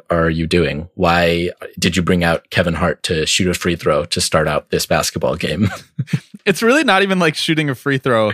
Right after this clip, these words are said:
Speaker 2: It'd be more like him winning the tip and, like, dribbling it over half court.
Speaker 1: <laughs>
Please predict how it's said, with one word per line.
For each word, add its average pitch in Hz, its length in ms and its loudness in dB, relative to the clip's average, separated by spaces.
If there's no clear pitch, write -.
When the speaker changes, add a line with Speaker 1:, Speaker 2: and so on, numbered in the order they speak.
Speaker 2:
It'd 151 160 -2
be 175 100 0
more 208 200 2
like 196 320 2
him 165 500 -2
winning 151 460 -2
the 131 80 -2
tip 120 360 -2
and, 139 100 -4
like, 123 160 2
dribbling 123 380 0
it 113 80 0
over 113 200 0
half 104 220 -2
court. 107 160 0
Speaker 1:
<laughs> - 1400 -2